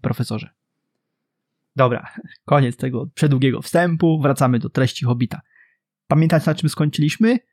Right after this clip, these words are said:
Otóż Bilbo i Gollum zaczęli pojedynek na zagadki. Zanim zagłębimy się bezpośrednio w treść,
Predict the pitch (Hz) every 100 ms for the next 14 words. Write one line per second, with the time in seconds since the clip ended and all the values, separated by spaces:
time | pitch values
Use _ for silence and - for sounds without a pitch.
0 | _ - 147 131 - - 170 135 127 123
1 | 147 196 285 349 139 127 196 175 165 -
2 | _ - 131 156 202 185 156 143 107 -
3 | - - _ _ _ _ _ _ - 139
4 | 156 139 135 _ 139 135 135 156 190 170
5 | 147 127 135 - 131 139 120 - - 220
6 | 160 - - -